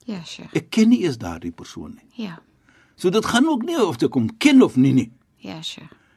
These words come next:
Speaker 2: Nee, dit gaan nie om wat ek geloof ook nie. Dit gaan om dat ek moet hierdie persoon probeer help, want hy kry koud.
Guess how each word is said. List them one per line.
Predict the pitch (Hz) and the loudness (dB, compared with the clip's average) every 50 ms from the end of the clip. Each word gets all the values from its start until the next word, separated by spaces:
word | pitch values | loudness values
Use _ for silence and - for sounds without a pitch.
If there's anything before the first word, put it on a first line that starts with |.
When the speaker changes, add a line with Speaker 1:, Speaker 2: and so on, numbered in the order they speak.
| _ _ _ _ _ | _ _ _ _ _
Speaker 2:
Nee, | - 113 143 170 165 131 - - _ _ _ _ _ _ _ _ _ | 2 4 6 6 6 4 0 -6 _ _ _ _ _ _ _ _ _
dit | - 143 | -12 -8
gaan | - - 220 269 | -2 0 2 4
nie | 285 | 4
om | 269 247 | 4 4
wat | 214 208 226 | 2 2 0
ek | 214 | 0
geloof | - - 202 185 170 196 262 302 277 190 156 | 2 4 6 6 8 8 8 8 6 4 2
ook | 165 147 - - | -2 -2 -2 -4
nie. | - 95 87 - _ _ _ _ _ _ _ | -8 -10 -10 -12 _ _ _ _ _ _ _
Dit | - 113 117 110 - | -6 -4 -4 -4 -6
gaan | - - - - 160 170 175 170 - - _ | -8 -8 -6 -4 -2 -2 -2 -2 -6 -4 _
om | - 143 151 175 185 185 - _ _ _ _ _ _ _ | 4 4 4 4 2 -2 -6 _ _ _ _ _ _ _
dat | - - 90 - - _ | -12 -10 -10 -10 -8 _
ek | - 85 80 - - | -4 -4 -4 -4 -6
moet | 92 95 123 127 - | -4 -2 -2 -2 -4
hierdie | 85 87 101 110 117 113 113 107 | -6 -2 0 0 0 0 -2 -8
persoon | 82 - 87 82 - - - 107 101 98 90 - - - - | -8 -8 -10 -12 -10 -8 -8 -6 -6 -8 -10 -12 -16 -16 -10
probeer | - - - 76 - 98 101 101 90 78 | -8 -8 -8 -6 -8 -6 -6 -6 -6 -6
help, | 76 76 78 - - _ _ _ _ _ _ | -6 -6 -6 -8 -10 _ _ _ _ _ _
want | - 101 95 | -10 -8 -6
hy | 101 98 | -6 -6
kry | - - 87 87 | -6 -8 -10 -8
koud. | - - 147 190 214 - _ - | -2 2 2 2 2 -2 _ -20